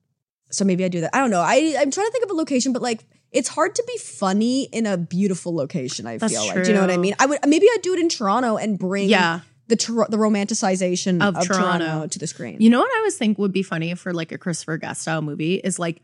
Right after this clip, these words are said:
Speaker 2: tour guides of decrepit, like, Scottish castles.
Speaker 1: Very fun.
Speaker 2: I think I'm still thinking about Macbeth, but wouldn't that be funny?
Speaker 1: No, that would be a lot of fun. I think a lot of times, like, weird jobs like that, there's a reason
Speaker 2: Yeah.
Speaker 1: people write their pilots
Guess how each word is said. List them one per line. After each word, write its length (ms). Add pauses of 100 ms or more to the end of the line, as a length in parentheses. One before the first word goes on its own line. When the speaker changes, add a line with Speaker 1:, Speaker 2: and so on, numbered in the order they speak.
Speaker 2:
tour 340
guides 360
of 160
decrepit, 640
like, 240
Scottish 420
castles. 640
Speaker 1:
Very 340
fun. 220
Speaker 2:
I 40
think 140
I'm 100
still 140
thinking 240
about 100
Macbeth, 360
but 120
wouldn't 160
that 100
be 80
funny? 220
Speaker 1:
No, 60
that 120
would 100
be 100
a 60
lot 200
of 80
fun. 160
I 100
think 200
a 60
lot 160
of 60
times, 180
like, 120
weird 480
jobs 380
like 200
that, 160
there's 140
a 40
reason 160
Speaker 2:
Yeah. 220
Speaker 1:
people 280
write 260
their 120
pilots 640